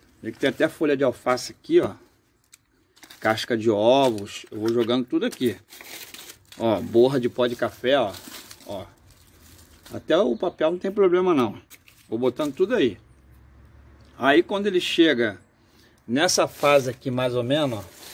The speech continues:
nessa fase aqui, que você quase não identifica mais o que é, eu coloco ele aqui para essa, esse compartimento aqui.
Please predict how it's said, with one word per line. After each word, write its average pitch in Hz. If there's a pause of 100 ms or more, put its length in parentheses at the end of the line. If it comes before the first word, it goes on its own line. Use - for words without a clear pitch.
(360)
nessa 127
fase 110
aqui, 127 (640)
que 110
você 110
quase 143
não 147
identifica 135
mais 117
o 113
que 110
é, 120 (1000)
eu 120
coloco 139
ele 147
aqui 143
para 143
essa, 143
esse -
compartimento 131
aqui. 110